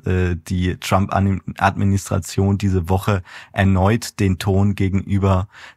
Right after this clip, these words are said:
dem lateinamerikanischen Erzfeind massiv verschärft. Auf Truth Social, der Social-Media-Plattform von Trump, äh, hat, äh, Trump mitteilen lassen, dass Venezuela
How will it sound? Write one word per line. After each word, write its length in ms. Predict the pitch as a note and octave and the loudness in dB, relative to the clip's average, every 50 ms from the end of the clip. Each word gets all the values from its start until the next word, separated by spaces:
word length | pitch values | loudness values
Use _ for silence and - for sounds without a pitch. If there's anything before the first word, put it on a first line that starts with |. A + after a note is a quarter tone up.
| _ _ | _ _
dem 320 | G2+ F#2+ F#2+ F#2 F#2 F#2 F#2 - | 2 2 4 4 2 2 0 0
lateinamerikanischen 1400 | - F#2+ F#2 F2+ - - - F2+ G2 G#2+ G#2 G2+ G2+ G2 G2 G2 F#2+ E2+ - - F#2 F2+ F#2+ F#2 - - G2 F2 | 0 0 0 0 0 -2 0 2 2 2 2 2 2 2 2 2 0 -2 -2 -2 -2 0 0 -2 -2 -4 -4 -2
Erzfeind 1080 | - F#2 F2+ G2 G2 - - - - - - - - E2+ E2 F2+ F#2 G2 F#2 - - | 0 2 2 2 0 -2 -10 -16 -16 -16 -16 -6 -2 0 2 2 2 0 0 -2 -4
massiv 540 | - F#2+ F2+ F2+ - - - B2+ B2+ F#2+ - | -2 -2 -2 -2 -2 -2 0 0 0 0 -4
verschärft. 880 | - - - - G#2+ F#2 - - - F#2 F2+ G2 A2+ A#2+ - - - - | -10 -16 -4 -2 -2 0 0 0 0 2 4 4 2 0 -2 -10 -4 0
Auf 380 | F#2 F#2 F#2 F2+ - - - - | 0 0 0 0 -4 -8 -16 -16
Truth 460 | - - - G#2+ F#2+ F2 - - - _ | -14 -6 -2 -2 -2 -2 -4 -10 -16 _
Social, 720 | - - - - - F2+ F2+ G#2 A2+ - A#2+ G#2+ G#2+ G#2+ - - - - - - - - _ _ | -18 -16 -6 -2 0 2 2 2 0 0 0 0 0 0 -2 -8 -16 -16 -16 -18 -20 -20 _ _
der 100 | - F2 | -10 -8
Social-Media-Plattform 1080 | - - F2+ F2 E2+ F#2 F#2 F#2 F2+ F#2 F#2 F2 - F#2+ F#2 E2+ - - F2 E2+ D#2+ | -4 -4 -4 -2 0 0 0 2 2 2 0 0 -2 -4 -4 -4 -4 -6 -6 -6 -6
von 180 | - - F2+ E2+ | -6 -6 -8 -8
Trump, 640 | - - F2+ F2+ F#2+ G2 F#2+ - - G2+ G#2 - | -4 -2 0 2 2 0 -2 -4 -8 -8 -6 -4
äh, 300 | F#2 F2+ F2+ F2 F2 F2 - | -2 -2 -2 -2 -2 -4 -4
hat, 460 | F2+ F2+ F2+ E2+ - - - - - | -2 -2 -2 -2 -4 -8 -12 -12 -10
äh, 260 | - E2+ F2+ F2 F2 | -8 -6 -4 -4 -6
Trump 320 | F2 - - - F#2+ F#2 - | -8 -4 0 0 0 2 2
mitteilen 380 | A2 G#2 - - A2+ G2+ G2 G2 | 0 -2 0 2 0 2 2 2
lassen, 300 | F#2+ F2+ F#2 - G2+ F#2+ | 2 0 0 -2 -4 -2
dass 240 | - F2+ F2 - - | -2 -2 -4 -2 -2
Venezuela 760 | G2 F#2+ F#2 F2+ - - - - E2+ F#2 F#2 F#2+ F#2+ F#2+ | 0 0 0 0 -2 -6 -6 -2 -2 0 2 2 0 0